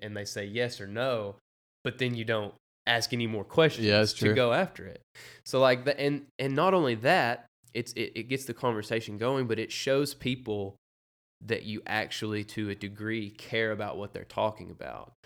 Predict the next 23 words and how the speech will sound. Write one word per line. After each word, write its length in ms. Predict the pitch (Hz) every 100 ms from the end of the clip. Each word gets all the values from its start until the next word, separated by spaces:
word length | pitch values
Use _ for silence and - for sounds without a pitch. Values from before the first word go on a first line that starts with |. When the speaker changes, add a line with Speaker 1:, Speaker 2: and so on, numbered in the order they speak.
| -
Speaker 1:
Some 180 | - 160
people 240 | 233 127
don't 200 | 110 107
like 180 | 85 104
to 60 | -
talk 340 | - 147 170 110
because 200 | 104 101
they 100 | 110
just 120 | 123
don't 180 | 117 -
feel 160 | - 110
like 220 | 107 -
anybody 680 | 110 107 107 107 107 104 104
engages 640 | 110 107 101 107 147 123 107
with 200 | 107 107
them 180 | 104 104
and 80 |
actually 300 | 107 104 -
listens 400 | 101 107 107 107
to 140 | - 101
what 200 | 110 107
they're 140 | -
saying. 540 | - 110 120 - -